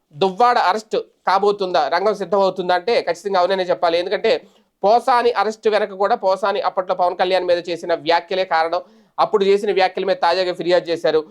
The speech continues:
ఇప్పుడు ఆయన మొత్తం స్టేట్ అంతా తిప్పుతున్నారు. ఆ, ఉత్తరాంధ్ర దగ్గర నుంచి రాయలసీమ ప్రాంతం వరకు అన్ని పోలీస్ స్టేషన్లు చూపించేస్తున్నారు. ఇప్పుడు నెక్స్ట్ దువ్వాడకు కూడా అదే గనక జరిగితే ఆయన్ని మీద ఇప్పుడు,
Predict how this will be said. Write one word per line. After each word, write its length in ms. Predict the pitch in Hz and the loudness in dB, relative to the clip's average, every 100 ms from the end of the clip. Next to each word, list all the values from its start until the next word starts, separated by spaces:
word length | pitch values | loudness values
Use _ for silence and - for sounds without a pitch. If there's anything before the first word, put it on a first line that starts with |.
| - - | -12 -8
ఇప్పుడు 200 | 175 185 | -2 0
ఆయన 140 | 175 | 2
మొత్తం 380 | 170 180 - 185 | 0 -2 -2 -2
స్టేట్ 260 | - 202 202 | -2 -2 -2
అంతా 280 | 185 185 | -2 -2
తిప్పుతున్నారు. 600 | 190 160 147 170 165 160 160 _ _ - | -4 -4 -4 0 0 0 -4 _ _ -4
ఆ, 60 | 151 | -2
ఉత్తరాంధ్ర 460 | 170 196 196 185 | 0 0 0 0
దగ్గర 220 | 180 170 | 0 0
నుంచి 220 | 180 202 202 | -2 0 2
రాయలసీమ 380 | 165 180 185 | 2 0 -2
ప్రాంతం 340 | 180 180 170 170 | -2 -2 -2 0
వరకు 200 | 170 170 | 0 0
అన్ని 160 | 175 | -2
పోలీస్ 260 | 196 185 180 | -2 -2 -2
స్టేషన్లు 280 | 190 180 180 | -6 -4 -6
చూపించేస్తున్నారు. 720 | 170 160 165 156 165 156 160 220 220 - | -6 -8 -2 -2 0 0 -2 -4 -8 -4
ఇప్పుడు 220 | 196 202 | -2 0
నెక్స్ట్ 280 | 185 185 233 151 _ _ _ | 0 0 -2 -2 _ _ _
దువ్వాడకు 520 | 185 190 233 233 233 | -2 2 2 2 0
కూడా 300 | 220 220 - - - | 0 0 0 -4 -6
అదే 220 | 180 214 | 0 2
గనక 180 | 208 196 | 2 -2
జరిగితే 380 | 185 180 196 240 | -2 -4 0 0
ఆయన్ని 460 | - 175 180 185 | 0 0 0 0
మీద 200 | 175 170 | 0 2
ఇప్పుడు, 340 | 175 160 143 | 0 0 -4